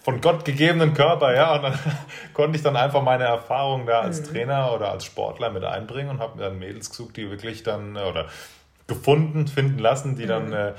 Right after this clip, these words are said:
Speaker 1: gesagt haben, „Hey, ich muss unbedingt was verändern, äh, hilf mir Ernährung, hilf mir beim Sport.“ Und dann bin ich da vier, fünf Stunden auf den Berg hoch und wieder runter, hoch, wieder runter. Und,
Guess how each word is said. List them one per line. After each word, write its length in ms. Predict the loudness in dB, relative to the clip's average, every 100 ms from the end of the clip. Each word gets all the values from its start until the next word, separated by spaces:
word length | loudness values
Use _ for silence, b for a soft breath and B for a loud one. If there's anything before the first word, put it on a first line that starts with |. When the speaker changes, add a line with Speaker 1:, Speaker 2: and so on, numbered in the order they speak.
| B B B
Speaker 1:
gesagt 240 | -6 -4 -4
haben, 140 | -4
„Hey, 180 | -4 -4
ich 120 | -6 -10
muss 140 | -10
unbedingt 340 | -10 -8 -8
was 140 | -10 -8
verändern, 600 | -8 -8 -6 -6 -6 -10
äh, 480 | -8 -8 -8 -8 -10
hilf 220 | -12 -10
mir 140 | -6
Ernährung, 800 | -6 -6 -6 -4 -4 -4 -6 -8
hilf 240 | -10 -10 -10
mir 80 |
beim 160 | -8 -8
Sport.“ 420 | -8 -6 -4 -4
Und 240 | -8 -12 -14 B B B B
dann 160 | -8 -6
bin 100 | -8
ich 120 | -6
da 220 | -4 -4
vier, 260 | -6 -10 -10
fünf 200 | -12 -12
Stunden 380 | -10 -10 -8 -6
auf 140 | -6
den 100 | -2
Berg 260 | 0 0 0
hoch 260 | -4 -4 -8
und 120 | -6
wieder 120 | -4
runter, 440 | -2 -2 -2 -2
hoch, 240 | -4 -8 -8
wieder 140 | -8
runter. 380 | -6 -4 -4 -4
Und, 260 | -8 -12